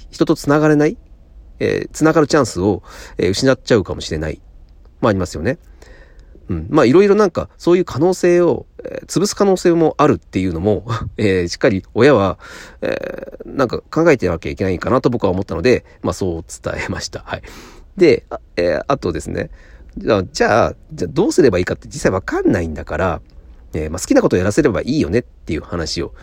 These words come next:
してたんですね。うん。で、ただ、えー、僕の同僚のは、まあ、じゃあ、でもルールとして、えー、あの、自分はよく言ってるんだけどって言ってて、えー、人に迷惑をかけないっ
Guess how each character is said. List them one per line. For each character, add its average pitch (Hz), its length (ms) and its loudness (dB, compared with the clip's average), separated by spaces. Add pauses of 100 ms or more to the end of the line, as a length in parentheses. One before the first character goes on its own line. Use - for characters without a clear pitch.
(240)
し - 60 -18
て 101 80 -4
た 78 80 -6
ん - 20 -12
で - 80 -14
す - 60 -4
ね。 160 180 -4
う - 60 -10
ん。 - 100 -12 (460)
で、 170 80 0
た 226 100 2
だ、 170 280 4 (220)
え 98 520 0
ー、 - 20 -4
僕 120 120 -2
の 143 80 4
同 135 180 6
僚 131 220 2
の 123 160 -2 (280)
は、 127 300 2
ま 151 120 2
あ、 - 20 -6
じ 127 100 2
ゃ 107 40 4
あ、 - 40 -6 (120)
で 233 100 4
も 117 100 2
ル 127 120 2
ー 294 140 6
ル 147 120 2
と 92 120 -6
し - 100 -12
て、 87 400 -4 (260)
え 85 760 -4
ー、 - 600 -16
あ 110 60 0
の、 104 60 -2
自 104 140 -2
分 127 100 4
は 131 80 6
よ 131 80 4
く - 40 -20
言 95 80 -2
っ - 40 -8
て 110 60 -4
る 104 60 0
ん - 20 -2
だ 87 60 -4
け 78 60 -6
ど 107 100 0
っ 92 40 -4
て - 100 -16
言 80 80 -16
っ - 40 -20
て 92 240 -6
て、 - 20 -18 (400)
え - 320 -4
ー、 - 40 -18
人 - 160 0
に 285 140 6
迷 254 280 6
惑 110 280 2
を 82 60 -6
か - 100 -8
け 127 100 -2
な 101 80 0
い 67 60 -8
っ - 60 -16